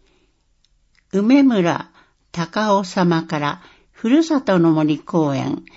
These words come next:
児玉町小平に、斜面を利用したアスレチック遊具を寄贈いただきました。ふるさとの森公園には、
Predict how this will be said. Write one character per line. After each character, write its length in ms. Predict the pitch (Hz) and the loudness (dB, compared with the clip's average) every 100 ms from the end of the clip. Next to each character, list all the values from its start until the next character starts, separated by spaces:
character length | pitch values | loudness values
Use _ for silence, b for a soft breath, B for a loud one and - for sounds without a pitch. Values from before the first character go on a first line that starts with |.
| b b | b b
児 160 | - 190 | -6 0
玉 320 | 233 269 269 | 2 4 4
町 540 | 269 262 226 214 202 _ | 2 -2 -2 -2 -6 _
小 140 | - | -6
平 600 | 180 202 208 185 175 175 - | -2 0 -2 -2 -2 -4 -10
に、 340 | 190 165 156 - b b b b _ - - | -4 -2 -2 -8 b b b b _ -6 0
斜 340 | 285 285 226 | 6 6 6
面 120 | 170 | 4
を 100 | 147 | 2
利 180 | 139 160 | 0 2
用 240 | 175 170 | 2 2
し 120 | 175 - | -2 -6
た 300 | - 156 B B B _ | -6 -6 B B B _
ア 100 | - | -8
ス 240 | 170 - 277 | -4 0 2
レ 180 | 269 262 | 4 0
チ 260 | 269 - | -4 -16
ッ 100 | - | -8
ク 140 | 254 240 | -4 -2
遊 260 | 240 233 | 0 -2
具 160 | 175 147 | 0 0
を 220 | 139 - b b b b _ | -2 -4 b b b b _
寄 160 | - 185 | -8 -4
贈 300 | 226 220 208 | 0 0 -2
い 100 | 185 | -4
た 160 | 196 | -4
だ 140 | 185 180 | -2 -2
き 160 | 180 | 0
ま 160 | 165 160 | 0 -2
し 200 | - _ | -10 _
た。 220 | 135 - _ _ _ _ _ _ _ _ _ - - _ _ _ _ _ | -14 -14 _ _ _ _ _ _ _ _ _ -20 -20 _ _ _ _ _
ふ 160 | - | -2
る 160 | 262 330 | 0 0
さ 180 | 320 269 | 0 -2
と 160 | 233 | 0
の 160 | 190 175 | 0 0
森 300 | 165 160 151 | 2 0 -2
公 360 | - 202 185 160 | -4 -2 0 0
園 260 | 139 135 | 0 -4
に 100 | 131 | -4
は、 240 | 135 127 | -6 -8